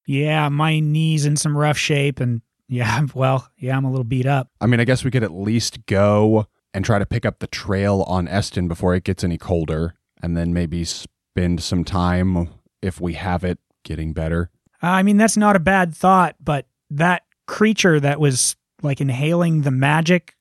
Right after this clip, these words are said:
Speaker 1: was in the ice under my feet. I, I, you know, I don't think it's a super safe thing to go look at imminently if we feel like we need to rest up a bit.
Speaker 2: Yeah, I mean, if it seems like there's a decent chance that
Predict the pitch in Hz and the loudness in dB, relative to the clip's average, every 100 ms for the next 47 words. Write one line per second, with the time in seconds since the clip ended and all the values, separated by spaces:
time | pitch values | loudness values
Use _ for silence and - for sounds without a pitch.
0 | _ - 135 143 147 131 175 185 165 135 | _ -18 -6 -2 -2 -2 0 2 2 2
1 | 131 135 143 107 - - - _ 143 147 | 0 0 -2 -2 -6 -6 -12 _ -2 0
2 | 147 127 123 - 143 120 - 135 131 131 | 0 0 -2 -2 -2 -2 -4 -6 -6 -8
3 | 135 127 127 147 147 - _ _ - 147 | -6 -2 0 0 -2 -4 _ _ -4 -2
4 | 135 120 123 - 156 135 - - 151 139 | -2 -6 -6 -2 -2 -2 -4 -2 0 0
5 | - - _ _ _ - 156 139 127 131 | -2 -14 _ _ _ -6 -2 -2 -2 -6
6 | 117 139 143 127 120 - _ _ 131 135 | -4 0 0 0 -2 -8 _ _ -8 -2
7 | 156 - 131 117 120 _ _ - 170 160 | -2 0 0 0 -2 _ _ -8 -2 0
8 | 117 117 117 117 - 120 - 127 123 113 | 0 -2 -4 -4 -2 -4 -2 -2 -2 -4
9 | 117 120 117 113 107 123 123 120 - 127 | -4 -4 -4 -6 -8 -4 -4 -2 -4 -6
10 | 113 104 104 - 104 113 98 95 92 92 | -6 -10 -12 -12 0 2 4 2 0 0
11 | 101 - 123 120 101 107 98 95 95 92 | -2 -2 0 2 2 2 0 0 0 0
12 | 90 - 110 92 92 - 101 92 - 90 | -2 -2 -4 -2 -4 -4 -2 -2 -4 -4
13 | 85 | -4